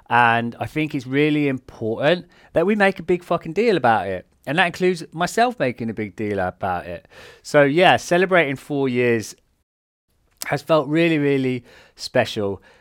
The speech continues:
And I'm so proud of myself. I'm so proud of my past self who made that decision. That version of me woke up on the sofa and just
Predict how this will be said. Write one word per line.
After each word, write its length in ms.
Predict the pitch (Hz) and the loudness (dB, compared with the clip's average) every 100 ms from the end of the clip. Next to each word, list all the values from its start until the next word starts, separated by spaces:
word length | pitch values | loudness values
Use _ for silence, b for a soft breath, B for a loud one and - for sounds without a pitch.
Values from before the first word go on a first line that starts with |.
| b | b
And 80 | 120 | -6
I'm 60 | |
so 180 | 127 165 | -2 -2
proud 640 | 160 - 139 135 123 117 - | -4 -2 2 4 4 0 -8
of 120 | 107 | -10
myself. 400 | 110 110 - 101 | -8 -8 -4 -6
I'm 80 | 117 | -6
so 160 | 113 139 | -6 -6
proud 420 | 135 143 139 135 | -2 4 4 2
of 220 | 123 117 | -4 -6
my 140 | 120 113 | -8 -8
past 480 | - 127 123 120 | -6 0 0 0
self 300 | - 107 101 | -4 -6 -6
who 280 | - 113 113 B B B B | -10 -8 -8 B B B B
made 280 | 123 139 139 | 0 0 0
that 200 | 117 - | -2 -2
decision. 600 | 113 - 104 98 95 101 | -12 -8 -6 -6 -6 -2
That 220 | 117 - | -4 -4
version 420 | 123 131 131 123 | -4 -2 -2 -4
of 60 | 117 | -6
me 300 | 117 117 110 | -6 -6 -6
woke 340 | 113 120 - | -6 -6 -6
up 180 | 117 - | -10 -8
on 140 | 117 | -10
the 80 | 110 | -10
sofa 520 | - 104 104 101 104 | -8 -6 -6 -8 -10
and 180 | 98 98 | -10 -12
just 240 | - - | -14 -16